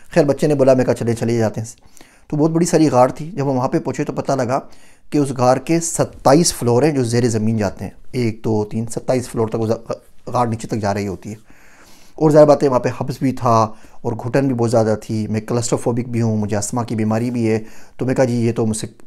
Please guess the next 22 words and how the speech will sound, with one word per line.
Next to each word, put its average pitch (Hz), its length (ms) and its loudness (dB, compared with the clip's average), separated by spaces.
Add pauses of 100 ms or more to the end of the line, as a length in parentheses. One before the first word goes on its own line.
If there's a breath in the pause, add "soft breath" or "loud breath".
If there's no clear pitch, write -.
(160)
क-, - 60 -10
नहीं 120 160 -2
हो 117 60 -2
सकता।" - 280 -14
उन्होंने - 640 -6
बोला 175 100 8
कि 165 120 4
"नहीं, 160 140 0
नहीं, 160 140 0
बड़ी 135 180 -2
खुली 127 400 0
है, 123 60 4
बाकी 113 240 0
लोग 117 140 0
जा 110 120 0
रहे 113 100 2
हैं, 110 120 -6
थोड़ा 123 120 2
कोशिश 117 260 -4
करते 113 280 -8
चलने 160 200 -4
की, 165 160 -6